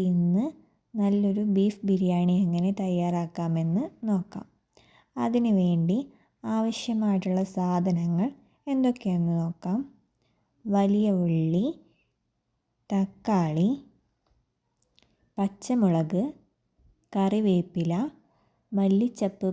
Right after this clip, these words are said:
പുതിന, വെളുത്തുള്ളി ഇഞ്ചി പേസ്റ്റ്, തൈര്,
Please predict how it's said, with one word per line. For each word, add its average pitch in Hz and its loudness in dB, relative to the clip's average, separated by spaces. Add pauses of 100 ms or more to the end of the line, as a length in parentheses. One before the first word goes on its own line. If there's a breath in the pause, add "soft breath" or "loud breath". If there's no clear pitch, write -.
(140)
പുതിന, 165 -2 (1000)
വെളുത്തുള്ളി 220 0 (160)
ഇഞ്ചി 185 2 (140)
പേസ്റ്റ്, 156 -4 (1400)
തൈര്, 165 0